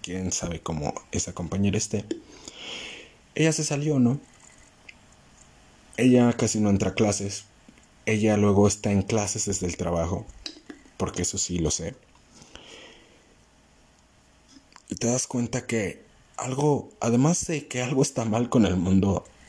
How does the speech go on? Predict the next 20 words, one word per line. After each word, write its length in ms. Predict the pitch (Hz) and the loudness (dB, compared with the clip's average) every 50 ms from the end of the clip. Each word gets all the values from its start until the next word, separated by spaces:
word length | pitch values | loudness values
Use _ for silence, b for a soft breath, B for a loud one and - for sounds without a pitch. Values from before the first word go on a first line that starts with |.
| - - | -12 -8
<laughs> 400 | 104 - - - - - - - | -8 -6 -6 -8 -12 -12 -10 -6
que 260 | - 98 90 - - - | -4 -4 -4 -4 -4 -4
eso 260 | - - - - 104 | -6 -4 -2 0 2
es 60 | 98 | 4
muy 220 | 98 92 92 87 87 | 6 8 8 8 8
obvio, 300 | 82 82 87 90 95 - - - - B B B B B B B B B B B B B B B B B B B B - _ _ _ _ _ _ _ _ _ _ _ - _ _ - - - _ - | 6 6 4 2 0 -2 -8 -16 -20 B B B B B B B B B B B B B B B B B B B B -20 _ _ _ _ _ _ _ _ _ _ _ -20 _ _ -20 -20 -14 _ -4
está 320 | 95 - - - 104 101 | -4 -4 -4 -2 0 2
mal 540 | 98 95 92 98 98 98 98 101 92 - - - | 4 4 4 4 4 4 4 2 0 -2 -2 0
la 180 | - 95 80 76 | 2 2 4 4
educación. 560 | 76 76 - - - - - - - - - - - _ _ _ _ _ _ _ _ _ _ _ _ _ _ _ _ _ _ _ _ _ _ _ _ _ _ _ b b b b b b b b _ _ _ _ _ - | 2 0 -4 -4 -6 -6 -6 -6 -8 -12 -18 -20 -20 _ _ _ _ _ _ _ _ _ _ _ _ _ _ _ _ _ _ _ _ _ _ _ _ _ _ _ b b b b b b b b _ _ _ _ _ -10
Yo 160 | - - 135 | -6 -4 -4
siento 360 | - - 143 135 135 - - | -2 -2 -4 -4 -4 -6 -6
que 80 | - 117 | -4 -4
las 160 | 110 110 - | -2 -2 -4
clases 400 | - 123 113 - - 123 - - | -4 -6 -6 -6 -6 -8 -8 -6
en 140 | 110 101 101 | -4 -2 2
línea 400 | 110 113 113 117 117 117 117 - - _ _ _ _ _ _ - - _ _ - | 4 6 8 8 6 6 2 -2 -10 _ _ _ _ _ _ -20 -20 _ _ 0
mataron, 840 | 101 117 123 123 120 - - 147 139 147 135 113 95 85 85 87 - - _ _ _ _ _ _ _ _ _ _ _ _ _ - - - | 4 4 4 4 2 -2 -6 -6 -4 -2 -2 -2 -2 -4 -6 -8 -12 -18 _ _ _ _ _ _ _ _ _ _ _ _ _ -14 -8 -8
exterminaron, 1300 | - - - - - - - 123 117 - 123 113 117 117 113 117 120 127 131 127 120 107 95 - - - | -6 -6 -6 -8 -8 -6 -6 -6 -4 -4 -2 2 6 6 8 8 6 4 2 0 0 0 -2 -4 -4 -4
aplastaron, 1080 | 104 98 - - 113 107 110 - - - - 120 110 117 113 110 104 87 82 85 - | -4 -4 -4 -2 -2 -2 -2 -2 -4 -6 -4 -4 -2 0 0 0 -2 -2 -4 -6 -8